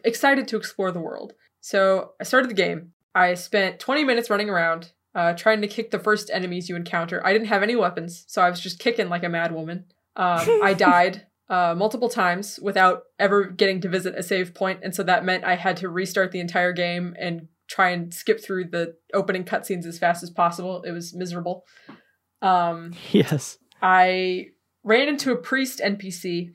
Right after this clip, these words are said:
Speaker 1: I thought it was interesting that she info dumped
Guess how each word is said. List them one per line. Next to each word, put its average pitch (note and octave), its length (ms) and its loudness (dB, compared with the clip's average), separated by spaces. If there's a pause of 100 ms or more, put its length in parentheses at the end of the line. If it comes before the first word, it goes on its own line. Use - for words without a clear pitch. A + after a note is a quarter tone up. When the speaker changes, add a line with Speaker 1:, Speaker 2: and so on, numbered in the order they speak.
(100)
Speaker 1:
I G#3+ 100 6
thought E4 180 8
it E4+ 80 4
was A#3+ 220 -4
interesting F3+ 760 0 (480)
that A3+ 140 6
she - 380 -4
info C#4 360 2
dumped E3+ 440 0